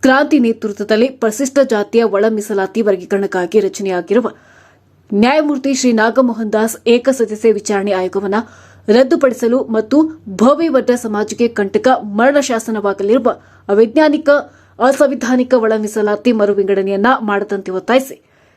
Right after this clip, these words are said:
ನ್ಯಾಯಮೂರ್ತಿ ಶ್ರೀ ನಾಗಮೋಹನ್ ದಾಸ್ ಏಕಸದಸ್ಯ ವಿಚಾರಣೆ ಆಯೋಗಕ್ಕೆ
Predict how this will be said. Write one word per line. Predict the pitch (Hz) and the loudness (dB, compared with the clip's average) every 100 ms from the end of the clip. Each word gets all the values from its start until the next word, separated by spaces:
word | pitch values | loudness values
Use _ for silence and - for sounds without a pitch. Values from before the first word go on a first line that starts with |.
| _ | _
ನ್ಯಾಯಮೂರ್ತಿ | 208 233 294 302 311 311 | 0 2 2 0 0 0
ಶ್ರೀ | 294 254 | 2 0
ನಾಗಮೋಹನ್ | 226 240 254 226 226 220 | 2 2 0 -2 -4 -2
ದಾಸ್ | 214 220 220 | 0 0 0
ಏಕಸದಸ್ಯ | 226 254 254 208 208 208 | 0 0 -2 -4 0 -2
ವಿಚಾರಣೆ | 202 208 202 208 | 0 -2 -2 -2
ಆಯೋಗಕ್ಕೆ | 185 190 196 196 254 | -2 0 -2 0 0